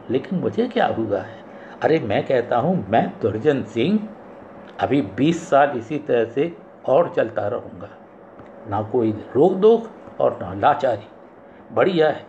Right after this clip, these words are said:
<clears throat> ऊपर से वो भी आपकी बहू कहती है कि आ जाना,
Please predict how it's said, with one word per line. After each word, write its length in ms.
<clears throat> 100
ऊपर 300
से 160
वो 200
भी 260
आपकी 460
बहू 580
कहती 380
है 360
कि 200
आ 200
जाना, 420